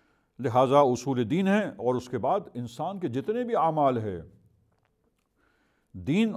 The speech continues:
اور اللہ کا آئین اور اللہ کا قانون اور اللہ کی شریعت جو ہے، جب بشر کی فلاح اور بشر کی صلاح کے لیے وہ پروردگار عالم قوانین کا مجموعہ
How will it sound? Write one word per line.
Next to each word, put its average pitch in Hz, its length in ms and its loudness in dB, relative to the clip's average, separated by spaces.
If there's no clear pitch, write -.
اور 127 240 4
اللہ 117 560 4
کا 143 160 0
آئین 156 480 -2
اور 123 120 -4
اللہ 123 420 0
کا 117 220 2
قانون 147 400 0
اور 156 120 4
اللہ 139 360 4
کی - 80 -14
شریعت 160 540 0
جو 135 140 0
ہے، 117 220 0
جب 135 140 0
بشر 127 400 2
کی 123 400 -6
فلاح 160 380 6
اور 139 120 -4
بشر 131 340 0
کی 131 140 -6
صلاح 156 360 4
کے 156 120 -6
لیے 135 300 -2
وہ 135 100 -2
پروردگار 127 580 0
عالم 123 380 0
قوانین 127 500 0
کا 127 100 -4
مجموعہ 120 460 -4